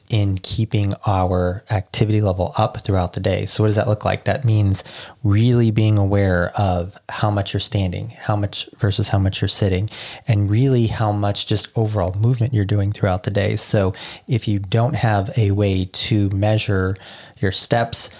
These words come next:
we highly recommend you get some version of a device that you can use, whether it's a very inexpensive pedometer or a, you know, a Fitbit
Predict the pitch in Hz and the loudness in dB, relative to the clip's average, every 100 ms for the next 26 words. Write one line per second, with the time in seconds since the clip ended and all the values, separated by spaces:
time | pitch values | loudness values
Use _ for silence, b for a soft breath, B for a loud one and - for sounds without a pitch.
0 | B B _ _ _ 104 92 117 107 101 | B B _ _ _ -2 2 2 4 4
1 | 101 - 104 101 98 101 101 - - 117 | 2 0 0 2 2 0 -2 -4 -2 0
2 | 117 117 - 110 107 107 101 101 107 101 | 0 -2 0 2 2 2 2 2 2 2
3 | 92 95 - 110 98 95 98 98 107 104 | 0 -4 -2 0 2 0 -2 0 2 2
4 | 95 - 98 - 101 - 101 98 98 104 | 0 -2 -4 -2 -2 -2 0 0 0 0
5 | 98 95 95 - 98 92 101 104 113 110 | 0 0 -2 -2 -2 -2 -4 0 2 2
6 | 117 107 101 - 98 - 117 127 151 143 | 2 0 0 -2 -2 -2 -2 2 2 2
7 | 139 127 117 - 113 101 92 92 - 110 | 2 2 0 0 0 2 2 0 -2 -2
8 | 98 92 92 143 - 98 95 160 160 - | 0 0 -4 -8 -8 -8 -2 -2 0 0
9 | 117 107 | 2 2